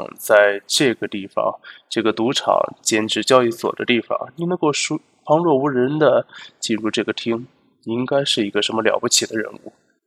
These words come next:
我可以抽根烟压压惊嘛，毕竟在您的地盘被您这么瞪着，实在是有一点恐怖。<laughs> 抽吧，抽吧，看来英国政府还没有一直派来一些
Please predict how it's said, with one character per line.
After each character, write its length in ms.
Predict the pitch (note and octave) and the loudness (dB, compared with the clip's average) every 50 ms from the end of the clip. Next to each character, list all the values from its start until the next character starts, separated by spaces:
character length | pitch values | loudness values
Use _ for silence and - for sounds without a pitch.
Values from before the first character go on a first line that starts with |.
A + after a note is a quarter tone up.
| _ _ _ _ _ _ _ _ | _ _ _ _ _ _ _ _
我 140 | - C3+ B2+ | 0 2 4
可 100 | - D3 | 4 4
以 60 | C#3+ | 2
抽 180 | B2 - D3 C#3+ | 4 2 0 0
根 180 | - D3+ D3 | 0 -2 0
烟 120 | D3+ D#3 D#3 | 0 2 2
压 100 | D#3 D#3+ | 4 4
压 140 | D3+ A#2+ | 4 2
惊 240 | A2+ - - B2+ C3+ | 2 0 -2 -2 -2
嘛， 100 | C3 G#2+ G2 - - - - - _ - - | -2 -4 -6 -6 -10 -16 -18 -20 _ -16 -12
毕 80 | A#2 | -8
竟 360 | A#2 - A#2+ A2+ G#2 G#2 A2+ | -6 -2 -2 -2 -2 -2 -6
在 200 | A#2 - A#2+ G#2 G2+ G2+ | 0 2 4 4 4 0
您 140 | G#2 A2 | -4 -4
的 80 | A#2 B2 | -2 -2
地 120 | - A2+ | -2 -4
盘 240 | G#2+ - - G#2 G#2 G#2 | -8 -4 0 0 0 0
被 100 | - A2 | -2 -6
您 160 | G#2+ G#2 A2+ | -10 -10 -6
这 160 | B2 - C#3 | -4 -4 -2
么 80 | A#2 A#2 | -2 0
瞪 240 | - F3 E3 C3 G#2 | 0 0 0 0 -4
着， 320 | - - - - - - _ _ _ _ _ _ _ _ | -10 -10 -8 -10 -10 -10 _ _ _ _ _ _ _ _
实 220 | - - - A2 F#2+ | -10 -8 -8 -4 -4
在 180 | G2+ G2 G2 | -4 -4 0
是 260 | - - - G#2 G2+ G2 | 0 0 0 0 -4 -8
有 200 | G2+ G2+ G2+ G2+ | -8 -8 -8 0
一 20 | |
点 160 | G2+ A2+ A#2 B2 | 4 4 4 4
恐 200 | - - - - _ | 2 -4 -14 -14 _
怖。 160 | - A2+ A2 - _ _ _ _ _ _ _ _ _ _ _ _ _ _ _ _ _ - | -8 -8 -8 -8 _ _ _ _ _ _ _ _ _ _ _ _ _ _ _ _ _ -20
<laughs> 1600 | - - - - - - - - - - - - - - - - - - - - - - - - - - - - - _ _ _ | -20 -18 -10 -6 -2 -2 0 2 2 2 2 2 0 -2 -4 -6 -12 -14 -14 -12 -12 -10 -8 -8 -8 -10 -10 -12 -16 _ _ _
抽 440 | - - - - - - - - - - | -2 -2 0 -2 -6 -8 -10 -10 -10 -6
吧， 180 | - - - - - - | -4 -4 -4 -6 -4 -2
抽 440 | - - - - - - - - | -2 -2 -2 -4 -6 -8 -10 -12
吧， 140 | - - A#1 - - - - - - _ _ _ _ _ _ _ _ _ _ - | -6 -4 -4 -4 -4 -6 -8 -10 -14 _ _ _ _ _ _ _ _ _ _ -6
看 180 | - - - - - - | -4 -4 -4 -4 -4 -6
来 60 | C3+ | -6
英 240 | C3 C3+ C#3+ C3 C3+ | -6 -6 -8 -8 -8
国 240 | B2+ - B2 B2+ D3 | -6 -2 0 0 2
政 240 | D3 - C3+ B2 C3 - - | 2 0 -2 -2 -6 -12 -16
府 200 | - - - - - - - - - - - - _ _ _ - - - | -16 -18 -18 -18 -20 -20 -20 -20 -20 -20 -20 -20 _ _ _ -10 0 2
还 140 | C3+ A#2+ | 2 2
没 240 | A#2 A2+ A2+ C3 D3+ | 2 -2 -6 -4 -4
有 280 | D#3 D3 A#2 A2+ G#2+ A2+ | -2 -2 -4 -6 -10 -12
一 120 | A#2 A#2+ | -14 -8
直 200 | A#2+ - - B2 B2 | -6 -6 -8 -8 -10
派 280 | - - - C3+ A2+ G#2+ | -12 -2 0 0 0 0
来 200 | A2+ A#2 A2+ - | -4 -8 -8 -8
一 180 | B2 A2+ A2+ | -10 -12 -10
些 560 | A2+ - - - A2+ F#2+ G2+ A#2 A2+ G#2+ G2 | -8 -8 -8 -8 -8 -10 -12 -12 -10 -10 -10